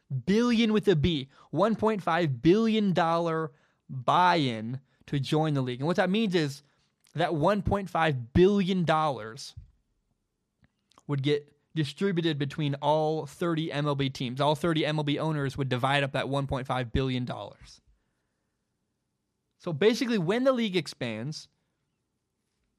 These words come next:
M L B owners get richer. M L B owners would much prefer the league to expand so they can get more money in their pockets than have the Rays relocate. Because if teams move and don't add new teams to the league, the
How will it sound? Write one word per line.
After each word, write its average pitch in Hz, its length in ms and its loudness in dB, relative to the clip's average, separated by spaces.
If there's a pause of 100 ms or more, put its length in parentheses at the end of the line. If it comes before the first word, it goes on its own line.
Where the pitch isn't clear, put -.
(540)
M 170 180 0
L 196 80 2
B 175 200 0
owners 160 320 -2
get 143 140 0
richer. 139 380 -4
M 185 160 0
L 220 60 4
B 202 120 4
owners 185 380 0
would 139 160 -2
much 143 300 -2
prefer 170 440 -2
the 156 60 -2
league 151 240 0
to 131 100 -4
expand 147 640 -4
so - 140 -6
they 160 80 0
can 143 80 0
get 151 140 -4
more 143 100 -2
money 143 220 -2
in 143 40 -4
their 131 80 -4
pockets 139 600 -6 (260)
than 139 140 -4
have 139 160 0
the 143 80 -2
Rays 131 320 -4
relocate. 131 720 -6 (1400)
Because 131 240 -4
if 165 160 -2
teams 180 340 -2
move 170 380 2
and 143 160 -2
don't 160 280 -2
add 143 240 0
new 151 140 -2
teams 151 300 -6
to 147 100 -14
the 135 100 -6
league, 151 520 -2 (500)
the - 100 -8